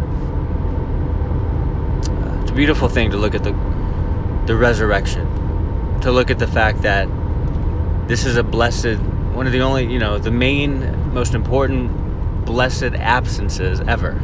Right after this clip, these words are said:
<laughs> You know, it's like when you go to school, and it's like when you, you're not gonna be able to be at class, or you, maybe you, you were not, uh, you made bad decisions as a kid, like I did,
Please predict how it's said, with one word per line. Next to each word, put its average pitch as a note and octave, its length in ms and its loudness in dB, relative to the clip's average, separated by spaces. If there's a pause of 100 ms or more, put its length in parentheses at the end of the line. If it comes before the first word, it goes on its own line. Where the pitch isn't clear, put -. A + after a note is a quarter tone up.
(100)
<laughs> - 120 0 (1400)
You - 60 -2
know, B2+ 140 4
it's B2+ 100 2
like B2+ 100 4
when B2 120 2
you B2+ 80 0
go C3+ 80 4
to A#2+ 100 2
school, B2 500 2 (1500)
and A#2+ 140 2
it's A2+ 180 0
like A#2 160 2
when A#2 120 0
you, A#2 100 -2
you're B2 180 0
not B2 140 2
gonna A#2 140 0
be A#2 100 2
able A2+ 160 2
to A2 80 0
be A2+ 160 2
at G#2 100 0
class, A#2 440 4
or G#2 260 0
you, G2+ 240 -2
maybe A#2 300 0
you, G#2+ 360 0
you G#2+ 200 -2
were G#2 220 0
not, G#2+ 340 0
uh, G2 140 0
you F#2+ 200 0
made G#2+ 220 0
bad A2 160 2
decisions C#3+ 400 0
as A2+ 120 2
a A2+ 60 -2
kid, G#2+ 220 0
like G#2+ 160 0
I B2+ 120 0
did, A#2 160 0